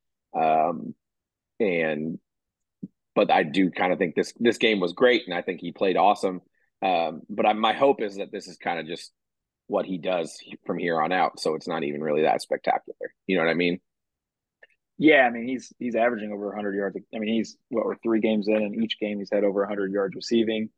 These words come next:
Speaker 1: Right.
Speaker 2: Um, he's not, is that three or four touchdowns on the year already. Um,
Speaker 1: Mm-hmm.
Speaker 2: yeah, it's almost, you hope,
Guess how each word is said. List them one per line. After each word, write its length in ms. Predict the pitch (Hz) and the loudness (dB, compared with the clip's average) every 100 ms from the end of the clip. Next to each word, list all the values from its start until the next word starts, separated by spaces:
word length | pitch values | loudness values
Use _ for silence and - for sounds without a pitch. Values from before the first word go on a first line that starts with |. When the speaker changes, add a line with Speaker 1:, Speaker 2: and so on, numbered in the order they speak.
| _ _ _ _ - | _ _ _ _ 2
Speaker 1:
Right. 200 | 156 123 | 2 2
Speaker 2:
Um, 420 | 95 92 92 95 _ _ _ - | -2 -4 -6 -10 _ _ _ -10
he's 220 | - 208 | -4 0
not, 180 | 104 98 | 0 0
is 160 | 107 - | -2 -2
that 160 | 104 92 - | 0 -2 -2
three 140 | 113 110 | 2 4
or 60 | |
four 200 | 104 110 | 4 4
touchdowns 500 | 107 104 - 110 104 | 4 0 -2 -2 -2
on 140 | 104 101 | -2 -2
the 80 | 101 | -4
year 200 | 101 101 | -4 -4
already. 400 | 95 98 98 98 _ _ _ _ _ _ | -2 -2 -2 -6 _ _ _ _ _ _
Um, 280 | 101 90 90 | -10 -10 -4
Speaker 1:
Mm-hmm. 280 | 113 101 92 92 _ _ _ _ _ _ _ | -2 0 -2 -4 _ _ _ _ _ _ _
Speaker 2:
yeah, 160 | 117 107 | 4 4
it's 140 | 101 | 4
almost, 400 | 127 127 113 - | 4 4 0 0
you 180 | - 113 | 2 4
hope, 180 | 113 120 | 6 4